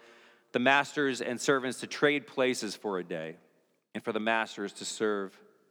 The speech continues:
the employees. Now, these are all kind gestures that I think might give someone a taste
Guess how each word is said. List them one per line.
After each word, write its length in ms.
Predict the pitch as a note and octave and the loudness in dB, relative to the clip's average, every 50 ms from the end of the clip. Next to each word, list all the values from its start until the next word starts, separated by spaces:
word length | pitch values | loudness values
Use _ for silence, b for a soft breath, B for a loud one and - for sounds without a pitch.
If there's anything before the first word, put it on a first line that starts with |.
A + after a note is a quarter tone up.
| _ _ - | _ _ -4
the 100 | G2 F#2+ | -4 -4
employees. 840 | F2 D#2+ - - G#2 G2 F#2+ F#2+ F#2 F2+ E2+ E2+ F2 - - - - _ _ _ _ _ _ _ _ _ _ _ _ _ _ _ _ _ _ _ B B B B B B B - | -4 -4 -4 -2 0 0 2 2 0 0 -2 -4 -8 -10 -12 -14 -16 _ _ _ _ _ _ _ _ _ _ _ _ _ _ _ _ _ _ _ B B B B B B B 0
Now, 80 | B2 | 4
these 180 | C3 E3 F3 D#3+ | 6 6 6 6
are 80 | F3+ | 4
all 220 | C#3 D#3 D#3+ D#3+ D#3 | 6 8 8 8 6
kind 520 | - - - D#3 D3 D3 D#3 D#3 D3+ C#3+ | 4 0 0 2 4 4 4 2 -2 -4
gestures 760 | B2 G#2 A#2 A#2+ B2+ B2 - - - G2+ F#2+ F#2 F2+ - - | -2 2 4 4 4 4 -2 -6 -4 -4 -4 -4 -6 -8 -8
that 120 | - B2+ A#2 | -4 0 0
I 60 | A2+ | 0
think 180 | A2 C3+ B2+ A#2 | 0 0 -2 0
might 240 | A#2+ C3+ D3 C#3+ | 2 2 2 2
give 160 | - D#3 C3+ A2+ | 0 -2 -2 0
someone 340 | - D#3+ D3 C3+ C3 A#2+ | -2 -2 -2 -2 -2 -2
a 40 | A2+ | -4
taste 760 | G2 - - - - D3+ D3+ C3 G#2+ G#2 - - - - - | -4 -6 -10 -10 -4 -2 0 0 0 -2 -4 -8 -10 -10 -14